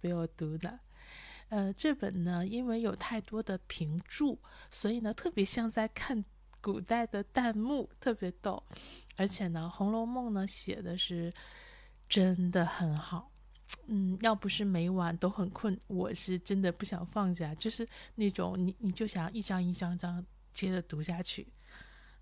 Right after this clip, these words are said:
<clears throat> 下一本呢是《地道风物》闽南。《地道风物》这个系列呢做的都很好，我目前看完了贵州和闽南，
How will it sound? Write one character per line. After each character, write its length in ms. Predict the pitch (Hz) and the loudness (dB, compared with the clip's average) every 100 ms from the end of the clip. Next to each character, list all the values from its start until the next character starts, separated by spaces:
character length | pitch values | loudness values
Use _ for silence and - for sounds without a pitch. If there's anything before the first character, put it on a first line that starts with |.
| - | -6
<clears throat> 1400 | - 220 202 196 - - - - - - - - - - | -4 -2 -4 -8 -16 -20 -20 -20 -20 -20 -20 -20 -20 -8
下 240 | - 262 233 | -2 0 0
一 60 | |
本 220 | 208 190 196 | 0 -2 0
呢 100 | 202 | 0
是 160 | 208 202 | 0 -4
《地 180 | - 226 | -4 -4
道 240 | - 214 196 | 0 0 0
风 320 | - 240 233 | -2 -2 -2
物》 240 | 240 190 180 - | -2 -2 -4 0
闽 280 | 175 156 | 2 2
南。 220 | 151 147 185 - - - - - - - | 2 0 -2 -4 -16 -20 -20 -18 -18 -2
《地 120 | 277 | 2
道 180 | 262 254 | 4 2
风 320 | - 285 302 | 0 -2 0
物》 100 | 247 | 0
这 120 | - | -2
个 120 | 208 | -2
系 220 | 202 - 214 | -2 -2 -2
列 180 | 208 202 | -2 -2
呢 160 | 190 | -2
做 220 | 180 208 | -2 -4
的 100 | 196 | -2
都 160 | 180 247 | -2 -4
很 200 | - 170 | 0 0
好， 240 | 160 - - - - - | 0 -6 -8 -20 -20 -10
我 100 | 262 | -2
目 140 | 208 240 | 0 2
前 160 | 240 | 0
看 240 | 220 - 220 | -4 -2 -2
完 140 | 190 | 0
了 80 | 190 | 0
贵 180 | 202 233 | 0 0
州 160 | - 208 | 0 0
和 100 | 214 | 0
闽 300 | 208 185 156 | 0 0 -2
南， 240 | 143 175 | -2 -4